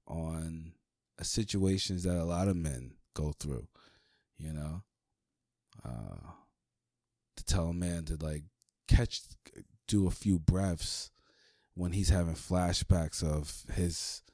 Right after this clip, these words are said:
of somebody or, or, or a situation, you know? And then mental health is weird because, like, people label it,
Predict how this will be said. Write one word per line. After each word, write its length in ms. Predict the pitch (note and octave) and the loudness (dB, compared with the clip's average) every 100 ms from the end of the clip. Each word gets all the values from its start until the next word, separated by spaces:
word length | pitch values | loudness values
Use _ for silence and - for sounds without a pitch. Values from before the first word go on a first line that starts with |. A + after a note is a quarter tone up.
| _ _ _ _ _ _ _ - _ - | _ _ _ _ _ _ _ -20 _ -10
of 160 | E2 | -6
somebody 800 | - - F2+ F2 E2 E2 E2+ E2+ | 0 0 0 0 -2 -2 -4 -4
or, 220 | D#2+ D2+ | -4 -6
or, 580 | C#2+ G1+ G1+ A#1 D2 D2 | -8 -10 -10 -10 -8 -8
or 80 | D#2 | -6
a 20 | |
situation, 880 | D#2 - G2+ F#2 F2 G2+ - D#2 F2+ - _ _ _ _ _ _ _ _ _ _ _ _ - | -2 -2 -2 -2 -2 -2 -2 -4 -8 -14 _ _ _ _ _ _ _ _ _ _ _ _ -8
you 140 | E2 | -4
know? 300 | E2+ F2 B2 - _ _ _ _ _ _ _ _ _ _ _ _ _ _ _ _ _ _ _ _ _ _ _ _ _ _ _ _ _ _ _ _ _ _ _ _ - | -2 -2 -4 -8 _ _ _ _ _ _ _ _ _ _ _ _ _ _ _ _ _ _ _ _ _ _ _ _ _ _ _ _ _ _ _ _ _ _ _ _ 0
And 120 | E3+ | 4
then 140 | G3 F#3 | 6 6
mental 260 | G#3 G3 | 6 8
health 200 | D3+ D3 | 8 8
is 120 | B2 | 4
weird 300 | F#2 G2 A2 | 4 6 6
because, 320 | A2 G#2 G#2+ G#2 | 4 0 0 2
like, 160 | G2+ | 0
people 320 | A#2+ A#2+ A#2 | 2 2 2
label 380 | G2 G#2+ G#2+ G#2 | 4 4 4 4
it, 200 | F#2 F2 | 2 -2